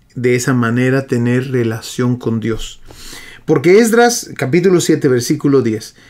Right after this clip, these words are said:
porque Esdras había preparado su corazón para inquirir la ley de Jehová y para cumplirla,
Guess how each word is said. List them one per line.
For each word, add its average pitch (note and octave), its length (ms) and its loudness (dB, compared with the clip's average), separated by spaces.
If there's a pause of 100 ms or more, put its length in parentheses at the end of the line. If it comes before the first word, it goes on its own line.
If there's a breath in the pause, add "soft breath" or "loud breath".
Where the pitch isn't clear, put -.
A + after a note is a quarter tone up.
(380 loud breath)
porque E3+ 380 4
Esdras A3+ 340 2
había D#3+ 300 2
preparado B2+ 460 2
su C#3 180 -2
corazón B2 460 -2
para B2+ 240 0
inquirir D3+ 680 2
la A3 140 4
ley F3 220 4
de C#3 120 0
Jehová A#2 580 0
y D3 160 0
para B2 520 -2
cumplirla, C3 920 0